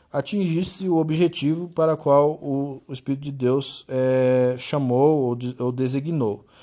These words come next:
É, exemplos aí de, da atuação do Espírito Santo, é, do Espírito Santo de Deus na antiga aliança, é que ele atuava,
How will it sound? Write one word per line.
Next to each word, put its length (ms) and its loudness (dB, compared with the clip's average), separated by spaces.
É, 600 0
exemplos 760 2
aí 140 2
de, 460 -4
da 160 0
atuação 540 0
do 120 -4
Espírito 380 -8
Santo, 460 -4
é, 200 -4
do 80 -10
Espírito 320 -12
Santo 280 -10
de 120 -12
Deus 640 -2
na 200 -4
antiga 360 -6
aliança, 680 -2
é 420 0
que 340 -2
ele 200 2
atuava, 640 4